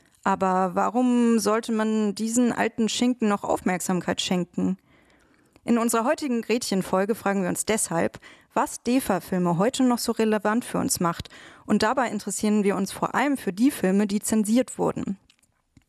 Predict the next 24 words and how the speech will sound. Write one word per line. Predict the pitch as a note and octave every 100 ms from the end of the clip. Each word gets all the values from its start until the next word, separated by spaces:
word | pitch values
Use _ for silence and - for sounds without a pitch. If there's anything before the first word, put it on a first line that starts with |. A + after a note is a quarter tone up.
| - - _ _
Mein | A3 B3 A3+
Name | G#3 A3
ist | G#3 -
Charlotte | F#3+ F#3 F3+ F3+
Nate | F3 G3 - B3 -
und | G#3+
ich | G#3+ -
begrüße | A#3 - D4 C4+
meine | A3+ G#3
Kolleginnen | G3 G3 G3 G#3 G3+ G#3 G3+
Jasmin | F3+ F#3 - A3+ B3+
und | B3+ C4
Emma. | - G3 F#3 F#3+ A#3+ _ - _ _
Mit | - F#3
ihnen | A#3+ D4+
spreche | D#4 - G#3+ -
ich | F#3+
gleich | - F#3+ G#3+ -
über | G#3+ G3
ihre | G3 G3 F3+
persönlichen | F#3 E3 G3+ A#3 -
Erfahrungen | F#3+ F#3+ F#3+ F#3 F#3+ A3
mit | A3+ -
defa-Filmen. | F3+ - F3 - F3+ E3+ E3+ G#3